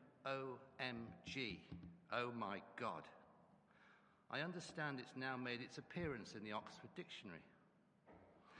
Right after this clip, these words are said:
Unfortunately, the words trivialize the way we should be in awe of God. Surely Paul must have had an "Oh my God" moment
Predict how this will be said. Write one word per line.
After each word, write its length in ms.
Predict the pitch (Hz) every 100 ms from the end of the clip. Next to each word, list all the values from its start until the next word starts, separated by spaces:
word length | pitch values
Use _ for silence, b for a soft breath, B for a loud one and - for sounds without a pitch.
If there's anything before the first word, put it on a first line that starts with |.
| B -
Unfortunately, 920 | 180 - 196 180 - 147 117 107 92 85 B B B -
the 100 | 127
words 420 | 131 139 135 - -
trivialize 960 | - 170 147 135 101 85 85 82 - - -
the 80 | 113
way 380 | 127 123 120 113 - 120
we 80 | 117
should 340 | - 139 123
be 200 | 113 101
in 100 | 101
awe 220 | 120 120
of 180 | 98 -
God. 340 | 123 110 80 - - - - - - - - - - - - - - - - - - - - - - - - - - B B
Surely 380 | - - 160 147
Paul 600 | - - 156 147 123 92 82 - B B
must 260 | 123 120 -
have 120 | 123
had 320 | - 127 120
an 100 | 117
"Oh 120 | 107 110
my 220 | 107 104 -
God" 260 | 110 98 98
moment 480 | 104 107 85 76